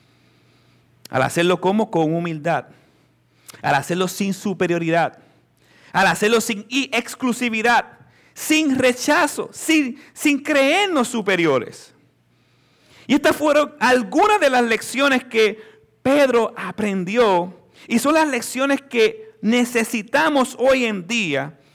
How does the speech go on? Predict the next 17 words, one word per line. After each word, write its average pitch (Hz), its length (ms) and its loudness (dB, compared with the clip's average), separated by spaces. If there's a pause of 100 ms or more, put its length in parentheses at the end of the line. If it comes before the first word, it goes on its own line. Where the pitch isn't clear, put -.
para 233 240 2
ser 262 160 2
más 254 240 0
efectivos 233 720 0
y 190 40 0
poder 196 280 0
comunicar 190 760 -4 (280)
el 165 120 -2
evangelio. 147 680 -4 (1000)
Aquellos 156 680 -2
que 170 160 -4
para 131 240 -2
muchos 151 500 -4
son 151 320 -4
rechazados 139 640 -4
y 123 40 -10
marginados. 120 680 -12